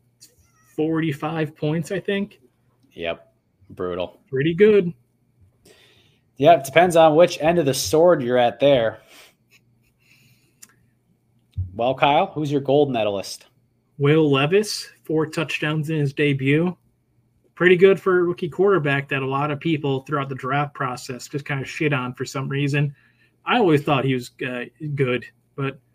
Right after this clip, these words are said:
Speaker 1: a lot of people throughout the whole thing were like, "Oh, you think Will Levis is good?" And blah, blah, blah.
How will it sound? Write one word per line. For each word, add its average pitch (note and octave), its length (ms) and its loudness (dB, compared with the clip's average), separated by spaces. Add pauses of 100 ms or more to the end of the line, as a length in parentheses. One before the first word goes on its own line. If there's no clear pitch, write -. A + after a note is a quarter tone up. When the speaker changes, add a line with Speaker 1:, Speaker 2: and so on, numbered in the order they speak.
(280)
Speaker 1:
a E3+ 40 -2
lot E3+ 160 4
of D#3+ 80 -2
people F3 320 2
throughout D3 340 0
the C#3+ 80 -2
whole C#3+ 220 2
thing D3 280 0
were B2+ 120 -2
like, A#2+ 140 -6
"Oh, C#3+ 280 2
you C3+ 240 0
think C3+ 240 -4
Will C#3+ 300 2
Levis D3 360 -2
is D#3 120 -4
good?" E3 320 0
And C#3 100 -4
blah, D#3 180 2
blah, C#3+ 200 2
blah. C#3 380 0